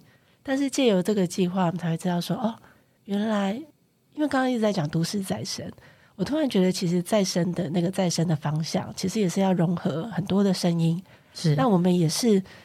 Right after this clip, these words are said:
Speaker 1: 经由这一次才会知道说，哦，原来一件事情可以有这么多看法，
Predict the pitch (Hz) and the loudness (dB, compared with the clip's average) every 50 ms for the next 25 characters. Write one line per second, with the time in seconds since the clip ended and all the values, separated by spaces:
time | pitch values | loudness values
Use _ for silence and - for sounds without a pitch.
0 | - _ _ - 240 233 240 208 170 175 - - 220 175 - - 175 160 - 160 | -20 _ _ -2 0 2 4 6 6 6 6 6 6 4 4 0 -2 0 0 -2
1 | 151 175 190 180 - 185 185 175 170 - - - - 208 220 226 196 - 202 196 | 0 0 0 -2 0 0 0 0 0 0 -2 -2 -2 -2 -4 -4 -6 -2 0 0
2 | 196 190 185 208 226 180 - 247 214 196 202 - - 202 190 - - 170 120 - | 2 2 0 0 -2 -4 -2 -2 -2 -2 -2 -2 -2 -2 -2 -2 -4 -6 -6 -8
3 | - - - _ _ _ _ - - - 180 190 175 160 - 214 202 185 165 180 | -12 -18 -20 _ _ _ _ -8 -2 0 2 2 2 2 2 0 0 2 2 2
4 | 165 165 - 196 - 170 196 - - - - - | 0 0 0 0 -2 -2 -2 -6 -14 -16 -16 -18